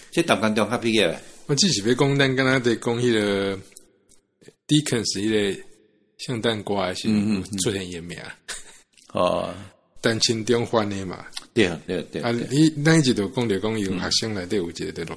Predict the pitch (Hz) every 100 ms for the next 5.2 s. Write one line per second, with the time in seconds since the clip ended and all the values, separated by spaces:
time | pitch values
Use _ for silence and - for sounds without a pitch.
0 | 98 90 80 - 85 90 104 117 104 104
1 | 85 - - 85 - - - - - -
2 | 175 202 202 170 117 127 131 170 151 117
3 | 113 113 104 87 - 117 92 - 85 90
4 | 85 80 73 85 85 80 - 101 - 95
5 | 90 135